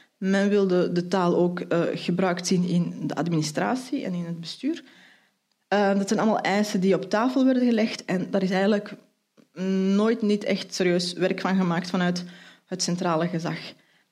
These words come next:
Ehm, nu, onder, onder impuls van, van de Arabische lente nu zie je bijvoorbeeld wel dat in Marokko afgelopen zomer de grondwet herzien werd.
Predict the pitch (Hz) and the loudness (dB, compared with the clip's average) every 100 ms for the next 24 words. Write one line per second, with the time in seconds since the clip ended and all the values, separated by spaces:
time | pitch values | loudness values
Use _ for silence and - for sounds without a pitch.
0 | _ _ - 170 165 165 165 165 165 165 | _ _ -6 -2 -2 -4 -4 -6 -6 -6
1 | 170 160 151 - 185 180 180 180 175 175 | -6 -10 -14 -8 -4 -2 -2 -2 -2 -4
2 | - 185 180 190 196 190 180 - 175 180 | -6 -6 -2 -2 0 0 -2 -2 -4 -4
3 | 185 180 175 190 180 180 190 170 175 170 | -6 -6 -4 -2 -4 -4 -2 -4 -2 -2
4 | 175 254 269 - - - _ _ - 226 | 2 2 0 -8 -20 -20 _ _ 0 2
5 | 226 175 175 180 175 170 175 190 202 - | 4 2 0 2 -2 0 0 0 0 -6
6 | - _ - 180 180 180 - - 180 165 | -20 _ -10 -2 0 -2 -6 -4 -2 0
7 | 147 185 185 175 220 - _ _ _ _ | -2 -4 -2 -2 -2 -6 _ _ _ _
8 | _ _ _ _ - - 214 185 165 165 | _ _ _ _ -20 -10 -8 -2 -4 -2
9 | 160 175 185 180 180 165 160 - 175 185 | -4 -2 -2 -4 -8 -6 -6 -6 -4 0
10 | 220 190 175 - - 170 165 170 208 196 | 2 0 -4 -6 -4 0 0 2 2 4
11 | 156 - | 0 -6